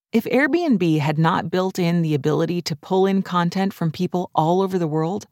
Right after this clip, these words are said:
with only a basic level of security and scalability, would their business model still work? If Uber could not use real-time data with a consolidated platform to personalize its service to its users' preferences and location,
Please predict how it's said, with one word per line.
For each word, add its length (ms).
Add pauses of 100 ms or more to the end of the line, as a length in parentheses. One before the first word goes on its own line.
(160)
with 160
only 240
a 40
basic 440
level 280
of 80
security 600
and 100
scalability, 760 (340)
would 160
their 160
business 460
model 280
still 360
work? 340 (800)
If 240
Uber 360
could 180
not 240
use 260
real-time 760
data 340
with 160
a 60
consolidated 800
platform 600
to 100
personalize 640
its 160
service 420
to 120
its 180
users' 380
preferences 560
and 100
location, 640